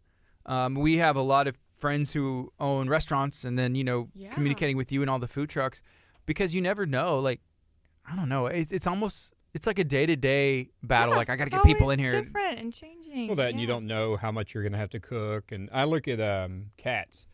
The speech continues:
Speaker 1: Mm-hmm.
Speaker 2: Yeah.
Speaker 3: They could be open for till six o'clock or they're open till twelve o'clock.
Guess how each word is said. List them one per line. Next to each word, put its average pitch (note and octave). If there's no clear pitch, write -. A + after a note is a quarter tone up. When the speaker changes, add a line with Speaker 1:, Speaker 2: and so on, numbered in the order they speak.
Speaker 1:
Mm-hmm. D3+
Speaker 2:
Yeah. F4
Speaker 3:
They C3
could C#3
be A#2+
open A2
for G#2+
till G#2+
six F3
o'clock A#2
or G#2
they're A2
open G#2
till G#2
twelve A#2
o'clock. F#2